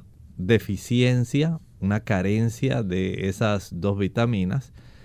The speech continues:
se pueda considerar no solamente el uso de una vitamina B doce, ya sea intramuscular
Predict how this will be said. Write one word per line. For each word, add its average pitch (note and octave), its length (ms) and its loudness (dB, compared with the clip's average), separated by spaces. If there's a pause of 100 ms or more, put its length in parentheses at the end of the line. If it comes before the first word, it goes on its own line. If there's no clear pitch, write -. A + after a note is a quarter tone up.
(260)
se - 160 2
pueda D#3+ 240 6
considerar D3+ 640 4
no A#2+ 160 2
solamente B2 600 2
el A2 80 2
uso A2 280 0
de G#2 80 0
una A2 300 2
vitamina G#2+ 640 2
B G#2+ 140 2
doce, G#2+ 580 0
ya F#2+ 180 0
sea A2+ 460 2
intramuscular C3+ 1120 2